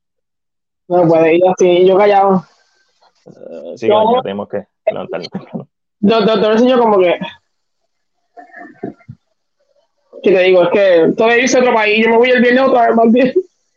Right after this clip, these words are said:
Speaker 2: Es horrible. Este, eh, Ángela, a-, a-,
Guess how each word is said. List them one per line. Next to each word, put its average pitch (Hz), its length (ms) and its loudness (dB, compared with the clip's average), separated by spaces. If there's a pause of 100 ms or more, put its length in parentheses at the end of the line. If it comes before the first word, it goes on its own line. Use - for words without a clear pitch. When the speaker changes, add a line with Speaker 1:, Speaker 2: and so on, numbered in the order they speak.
(1000)
Speaker 2:
Es - 140 -20
horrible. 90 500 -8 (300)
Este, 95 760 -8 (840)
eh, 117 460 -4 (680)
Ángela, 160 280 -4
a-, 135 360 -2
a-, - 200 -14